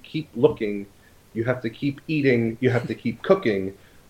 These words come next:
because it just keeps going. And the more you know, the better understanding you'll have of Japanese food.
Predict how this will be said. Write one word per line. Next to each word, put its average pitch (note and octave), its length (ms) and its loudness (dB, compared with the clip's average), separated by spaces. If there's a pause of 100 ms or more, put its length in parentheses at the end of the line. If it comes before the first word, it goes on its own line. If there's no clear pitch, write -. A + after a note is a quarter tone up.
because B2+ 840 2
it A#2+ 180 0
just C#3 240 2
keeps - 280 0
going. G#2+ 480 6
And F#2+ 100 -2
the G#2+ 80 0
more C3 280 6
you A#2+ 160 2
know, A#2+ 200 6
the G#2+ 120 2
better A2 260 2
understanding G#2 560 -2
you'll F#2+ 120 -4
have F#2+ 260 -4
of F2 80 -14
Japanese F2 480 -8
food. D#2+ 240 -6